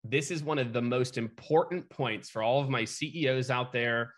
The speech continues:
um, aspiring executives, even if you're an account executive, 'cause I know there's a few of you on the call as well,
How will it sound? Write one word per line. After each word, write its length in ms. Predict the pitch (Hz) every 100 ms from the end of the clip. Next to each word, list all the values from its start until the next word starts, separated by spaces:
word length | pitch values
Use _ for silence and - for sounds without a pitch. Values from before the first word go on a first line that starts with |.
| _ _ -
um, 420 | 110 104 101 101 -
aspiring 480 | - - 131 139 135
executives, 720 | 120 135 131 127 123 120 117
even 280 | 127 127 127
if 120 | 127
you're 140 | 117
an 80 | 113
account 300 | 107 107 107
executive, 500 | 98 101 98 98 98
'cause 100 | -
I 60 | -
know 80 | 104
there's 140 | 101
a 60 | 101
few 200 | - 101
of 80 | 101
you 100 | 101
on 80 |
the 80 | 98
call 240 | - 98 95
as 100 | 95
well, 320 | 98 98